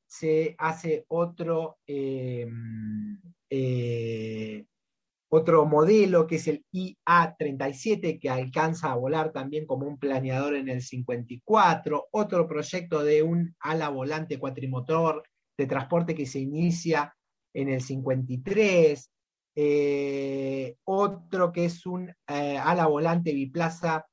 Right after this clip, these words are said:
que se llama Urubú en el cincuenta y tres también, ¿sí?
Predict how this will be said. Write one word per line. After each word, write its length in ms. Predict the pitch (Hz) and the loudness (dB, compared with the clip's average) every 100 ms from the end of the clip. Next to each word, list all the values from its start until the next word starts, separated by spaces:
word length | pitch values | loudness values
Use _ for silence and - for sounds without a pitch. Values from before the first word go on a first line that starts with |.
| _ | _
que 80 | 139 | -10
se 100 | 135 | -6
llama 360 | 156 156 143 143 | -4 -4 -6 -6
Urubú 580 | 135 139 208 226 175 | -4 -2 0 0 0
en 100 | 139 | -2
el 100 | 131 | -4
cincuenta 460 | 127 127 127 123 127 | -10 -6 -4 -4 -8
y 80 | 127 | -4
tres 280 | 190 165 170 | 0 0 0
también, 800 | 131 143 190 214 185 165 143 131 | -4 -4 0 2 2 0 -2 -10
¿sí? 380 | 190 208 233 | -8 -6 -6